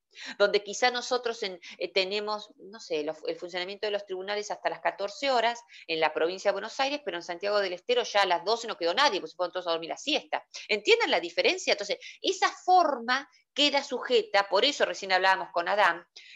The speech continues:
que si yo quiero ejercer causas ordinarias en la provincia de Chaco,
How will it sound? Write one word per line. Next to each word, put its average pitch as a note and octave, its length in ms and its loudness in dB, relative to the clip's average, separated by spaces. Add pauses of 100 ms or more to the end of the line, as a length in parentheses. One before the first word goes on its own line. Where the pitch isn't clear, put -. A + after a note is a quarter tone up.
que E3+ 80 2
si F#3+ 140 -2
yo C4+ 160 0
quiero C#4 180 0
ejercer A#3 600 0 (240)
causas B3+ 440 0
ordinarias G3 680 2
en D#3+ 40 0
la D#3 120 2
provincia A3 360 0
de A3+ 60 -8
Chaco, F#3+ 400 2